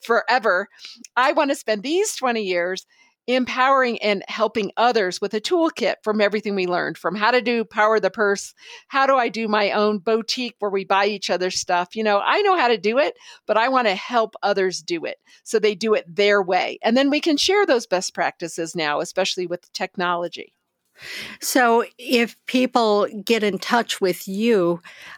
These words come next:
Speaker 2: if they have any sort of excitement about how can I bring this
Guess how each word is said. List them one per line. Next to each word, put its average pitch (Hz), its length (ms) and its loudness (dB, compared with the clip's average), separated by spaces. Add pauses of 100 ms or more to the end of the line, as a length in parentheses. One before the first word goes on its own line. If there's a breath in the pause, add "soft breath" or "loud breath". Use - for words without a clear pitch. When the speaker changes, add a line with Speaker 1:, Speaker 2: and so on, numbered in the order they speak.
(140)
Speaker 2:
if - 300 -4
they 202 160 4
have 202 500 0 (480)
any 233 280 0
sort 196 380 0
of 175 160 -2
excitement 180 1080 -2
about 180 480 0 (480 loud breath)
how 233 380 0
can 233 300 -2
I 185 240 2
bring 196 460 -2
this 180 380 -2